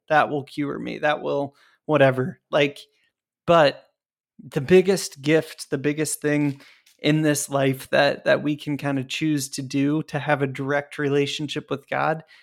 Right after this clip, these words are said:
is accept the sacrifice of Chri-, Christ, and it's free. Um, now, it, it's, it's free in the sense of, like, I can, I can make that decision. I can humbly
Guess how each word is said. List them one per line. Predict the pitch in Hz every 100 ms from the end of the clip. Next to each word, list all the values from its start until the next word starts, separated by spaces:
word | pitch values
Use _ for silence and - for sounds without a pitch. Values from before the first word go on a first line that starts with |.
| _ -
is | 147 143
accept | 139 - - 156 151 - -
the | 139
sacrifice | - 143 139 - 131 139 135
of | 135 -
Chri-, | 151 147 151 - -
Christ, | - 165 165 - - -
and | 151
it's | 139 -
free. | - 156 180 110 - _ _ -
Um, | 156 147 143 135 127 _ -
now, | 156 160 - - _ _ _ _
it, | 160 -
it's, | 147 156 - - _ _ _ -
it's | 151 139
free | - - 175 190 175
in | 151 151
the |
sense | 139 151 151 147 147
of, | 131
like, | 143 143 - _ _ _ _ -
I | 151 165
can, | 165 156 139 135 135 _
I | - 143
can | 151 143
make | 143 151 -
that | 135 -
decision. | 135 - 143 135 139
I | 139
can | - 143
humbly | 131 160 156 151 143 131